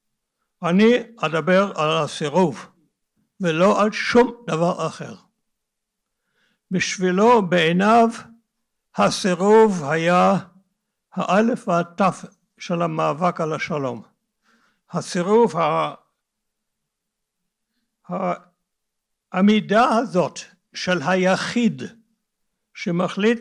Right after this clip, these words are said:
בשביל עצמו, לא מקבל פקודות והנחיות מאף אחד, אלא אומר, "אני, אני לא משתתף בזה מכאן והלאה." העמידה המוסרית הזאת,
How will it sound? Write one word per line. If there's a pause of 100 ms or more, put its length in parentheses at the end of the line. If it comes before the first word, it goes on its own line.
בשביל
עצמו,
לא
מקבל
פקודות
והנחיות
מאף
אחד, (600)
אלא
אומר,
"אני, (1080)
אני (140)
לא
משתתף
בזה (720)
מכאן
והלאה." (720)
העמידה
המוסרית
הזאת,